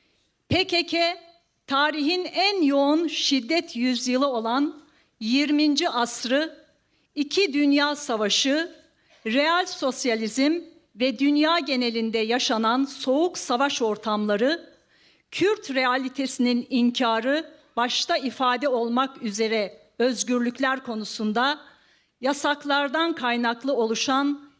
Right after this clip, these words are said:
zeminde doğmuştur. Teori, program, strateji ve taktik olarak yüzyılın real sosyalist sistem gerçeğinin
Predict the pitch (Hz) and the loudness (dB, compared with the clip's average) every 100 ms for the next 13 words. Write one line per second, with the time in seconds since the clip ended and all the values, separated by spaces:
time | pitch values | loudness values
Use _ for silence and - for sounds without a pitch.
0 | - 190 247 240 240 226 226 208 190 190 | -10 -2 0 2 2 0 0 0 -2 -2
1 | - - 180 - - _ _ _ _ _ | -6 -6 -6 -6 -10 _ _ _ _ _
2 | _ _ _ _ - 285 285 285 302 339 | _ _ _ _ -2 2 4 2 2 -2
3 | 370 - _ _ _ _ 269 269 269 254 | -4 -16 _ _ _ _ 0 2 2 0
4 | 277 311 339 - _ _ _ - - 285 | 0 0 -4 -14 _ _ _ -8 -2 -2
5 | 302 285 294 285 359 302 247 202 - - | 0 0 2 0 0 0 -2 -4 -10 -4
6 | 269 - 359 277 247 233 262 370 - - | -4 -2 -4 -2 0 2 0 -2 -10 -20
7 | _ _ _ 226 233 349 381 - 254 240 | _ _ _ -8 0 2 2 -2 0 2
8 | 254 339 - - _ _ _ 220 277 302 | 2 0 -4 -16 _ _ _ -2 0 2
9 | 349 381 - 294 262 - 285 285 381 - | 0 -2 -4 -2 -2 0 -2 0 -2 -4
10 | - - 247 - 320 320 240 240 240 - | -10 -6 -4 -2 0 0 0 0 0 -2
11 | 240 226 254 339 370 | -2 0 2 0 -2